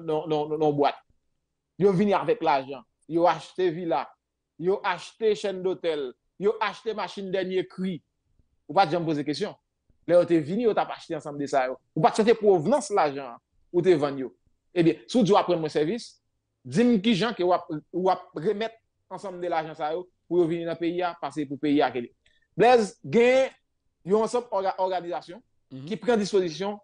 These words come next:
pou depoze plent kont leta ayisyen, ki rete inaktif nan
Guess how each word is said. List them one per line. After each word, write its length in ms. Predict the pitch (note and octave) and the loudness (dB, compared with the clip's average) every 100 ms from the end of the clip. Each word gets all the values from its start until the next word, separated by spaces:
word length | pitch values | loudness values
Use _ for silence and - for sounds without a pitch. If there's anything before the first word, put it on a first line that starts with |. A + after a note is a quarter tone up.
| - | 0
pou 140 | G3+ | 4
depoze 400 | G3 B3 G3+ E3+ - | 4 4 4 2 0
plent 380 | F#3+ - _ _ _ _ _ | -4 -8 _ _ _ _ _
kont 280 | F#3+ G3 - | -6 -6 0
leta 560 | E3 F3+ F#3 - F3+ F#3 - F3+ | 4 6 4 4 2 2 -2 -2
ayisyen, 480 | E3 D3 - F3+ F#3+ _ _ _ _ _ - | 0 -4 -6 -8 -8 _ _ _ _ _ -2
ki 120 | A3 | 4
rete 320 | G3+ F#3 F3+ F#3 F#3 - _ _ _ _ _ _ | 4 4 4 4 2 -14 _ _ _ _ _ _
inaktif 540 | C4 B3+ - B3+ C4 - - _ _ _ _ _ _ _ _ - | 0 0 0 -2 -2 -4 -18 _ _ _ _ _ _ _ _ -8
nan 280 | F3 F#3 | -4 -4